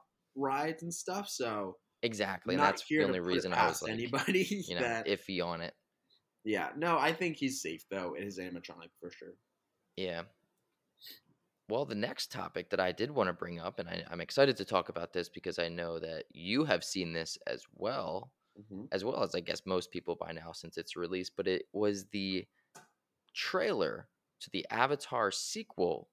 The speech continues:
Speaker 2: coming up, and that was shown exclusively in the beginning previews for Doctor Strange, uh, which I have seen, and Brett, you have seen as well, so we can
Speaker 1: Yes.
Speaker 2: quickly talk on that as well without spoilers, of course. Did you enjoy the movie?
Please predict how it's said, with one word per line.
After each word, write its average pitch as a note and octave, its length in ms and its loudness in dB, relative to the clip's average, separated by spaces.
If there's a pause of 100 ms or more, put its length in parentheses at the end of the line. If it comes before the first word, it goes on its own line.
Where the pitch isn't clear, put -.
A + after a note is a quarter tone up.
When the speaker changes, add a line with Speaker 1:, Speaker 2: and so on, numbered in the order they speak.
(160)
Speaker 2:
coming E2+ 280 -2
up, E2 260 2 (480)
and G2 140 0
that E3+ 180 6
was E3+ 160 0
shown A2+ 380 4
exclusively F#2 1300 -2
in G2 140 -2
the F#2 80 -2
beginning A2+ 720 -2 (340)
previews G2 560 2
for F#2 220 0
Doctor F2+ 420 -2
Strange, G#2+ 680 -2 (440)
uh, - 200 -2
which F2 260 -2 (120)
I G#2 160 0
have G#2+ 220 2
seen, G#2+ 420 -2
and F2 220 -6 (100)
Brett, C3 200 4
you G#3 180 -2
have A#2+ 180 -4
seen G2+ 220 -2
as E2+ 140 0
well, G2 400 2
so E2+ 360 -4
we - 100 -8
can B2+ 140 -8
Speaker 1:
Yes. - 20 -8
Speaker 2:
quickly - 260 -14
talk F#2+ 280 0
on F2+ 100 -2
that G2+ 160 -4
as - 180 -6
well G#2 260 2
without F2 300 -2
spoilers, A#2 460 2
of - 140 -10
course. F2 340 -2 (280)
Did B2+ 180 6
you E3 120 4
enjoy C#3+ 300 4
the C#3+ 80 4
movie? D3 380 -2